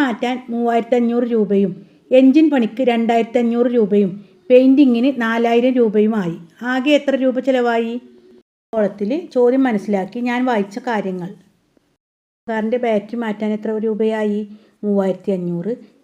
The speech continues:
എഞ്ചിൻ പണിക്ക് രണ്ടായിരത്തി അഞ്ഞൂറ്, പെയിന്റിങ്ങിന് നാലായിരം. ഈ മൂന്ന് തുകയും കൂട്ടിയാൽ മതി അല്ലേ? എന്നിട്ട് എത്ര കിട്ടി? അതാണ് ആകെ ചെലവായ തുക. ആൻസർ പതിനായിരം.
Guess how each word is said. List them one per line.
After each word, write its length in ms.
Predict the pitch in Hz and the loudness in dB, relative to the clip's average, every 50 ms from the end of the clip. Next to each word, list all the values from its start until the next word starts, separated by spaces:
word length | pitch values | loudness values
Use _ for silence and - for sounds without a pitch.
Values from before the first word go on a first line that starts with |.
| 220 220 | -6 -2
എഞ്ചിൻ 260 | 226 220 214 254 262 254 254 | 0 0 2 2 0 0 0
പണിക്ക് 320 | 233 202 185 190 208 - 262 254 | -2 -2 -4 -4 -6 -4 -2 -2
രണ്ടായിരത്തി 460 | 226 202 196 196 190 175 185 - 202 180 | 0 0 0 0 0 -2 -2 -4 -4 -4
അഞ്ഞൂറ്, 380 | 175 175 170 170 170 180 220 285 330 - - _ _ _ _ _ _ _ - | -2 -4 -4 -4 -4 -2 -2 -4 -4 -6 -12 _ _ _ _ _ _ _ 0
പെയിന്റിങ്ങിന് 580 | 226 220 220 220 214 214 240 220 214 202 214 254 285 269 | 2 2 4 4 2 2 2 0 0 2 2 2 2 0
നാലായിരം. 520 | 226 196 175 175 175 165 156 165 - - _ _ _ _ _ _ _ _ 254 | 0 -2 -2 -4 -4 -6 -8 -10 -14 -18 _ _ _ _ _ _ _ _ -4
ഈ 40 | 269 269 254 | -4 -2 -2
മൂന്ന് 200 | 233 226 233 247 247 | -2 -4 -4 -4 -4
തുകയും 280 | 233 196 190 190 208 214 277 | -2 -2 -2 -2 -4 -4 -4
കൂട്ടിയാൽ 320 | 247 220 - 208 196 190 196 | -6 -6 -4 -4 -4 -2 -4
മതി 200 | 180 170 175 175 175 - - | -4 -6 -6 -10 -10 -10 -10
അല്ലേ? 240 | 226 220 226 220 220 214 220 - - - - - - _ _ _ _ _ _ _ _ _ _ - - - _ _ - _ _ _ | -6 -4 -4 -4 -4 -4 -8 -10 -16 -20 -20 -20 -20 _ _ _ _ _ _ _ _ _ _ -20 -20 -20 _ _ -20 _ _ _
എന്നിട്ട് 200 | _ - 262 285 285 | _ -10 -8 -6 -6
എത്ര 120 | 285 285 262 | -6 -6 -8
കിട്ടി? 280 | 262 254 - - 233 233 233 233 - _ _ _ _ _ _ _ 220 | -10 -10 -10 -10 -10 -10 -12 -14 -18 _ _ _ _ _ _ _ -10
അതാണ് 320 | 202 214 208 202 202 240 269 254 240 226 | -8 -6 -4 -4 -4 -4 -6 -6 -6 -6
ആകെ 200 | 220 208 220 254 - | -4 -4 -4 -4 -4
ചെലവായ 340 | 269 233 208 190 185 180 180 175 175 | -4 -4 -4 -4 -4 -6 -6 -8 -10
തുക. 140 | 185 175 - - - _ _ _ - _ _ _ _ _ _ _ _ _ _ _ _ _ 233 214 | -12 -12 -12 -16 -20 _ _ _ -20 _ _ _ _ _ _ _ _ _ _ _ _ _ -6 -6
ആൻസർ 300 | 208 180 180 - 208 240 302 - - _ _ _ _ | -6 -6 -6 -8 -8 -8 -8 -10 -14 _ _ _ _
പതിനായിരം. 680 | 285 285 262 262 247 247 226 214 190 185 165 160 151 | -4 -4 -2 -2 -2 -2 -2 -2 -2 -4 -4 -8 -12